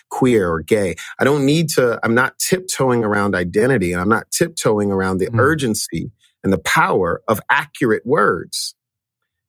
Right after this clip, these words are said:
Speaker 1: And I wasn't seeing that in my peers. I certainly was not seeing that in the ways in which my employer at the time was moving.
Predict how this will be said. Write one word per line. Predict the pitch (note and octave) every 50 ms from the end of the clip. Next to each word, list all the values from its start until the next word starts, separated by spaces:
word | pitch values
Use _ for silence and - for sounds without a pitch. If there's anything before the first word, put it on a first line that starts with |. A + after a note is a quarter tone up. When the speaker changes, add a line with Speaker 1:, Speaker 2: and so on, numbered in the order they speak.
| _ -
Speaker 1:
And | - B2 A#2+ A#2+ A#2+ A#2 A#2 A2+ A2+ A2 - - A#2
I | A#2+
wasn't | C3 D#3+ F#3 F#3+ F3 C3
seeing | - - D#3+ D#3 D3+ C#3+
that | C3+ B2 B2 A#2+
in | A2+ A2
my | G2+ F#2+
peers. | F#2+ - - C#3 D3 D#3+ F3 F#3+ F3+ -
I | - G#2+ A2+
certainly | - - - D3+ D#3+ - - C3+ B2+ A2
was | G#2+ G#2 F#2+ A2+
not | G#2+ G2+ F2+ -
seeing | - - A#2 A2 G#2 G2+ G2 F#2
that | F#2+ F#2 F#2 F2 E2 - _ _ _ -
in | G#2+ G#2 G2+ G2 F#2+ F#2 F#2 F#2 F2+ F#2 G2 - - _ _ -
the | - A2
ways | G#2+ G2+ A2+ A#2 B2 A#2 G#2+
in | A2+ G#2+ G2+
which | G#2 G2+ G2 - - - - - - _ _ _ -
my | A#2+ G#2+ G#2
employer | - G2 - - C3 C3 B2+ A#2+
at | A2
the | A2+ G#2+
time | - C3 A#2+ B2+ B2+
was | B2 B2 A#2+ B2+
moving. | B2+ C3 B2+ B2+ C3 B2+ B2+ C3+ C#3 C#3+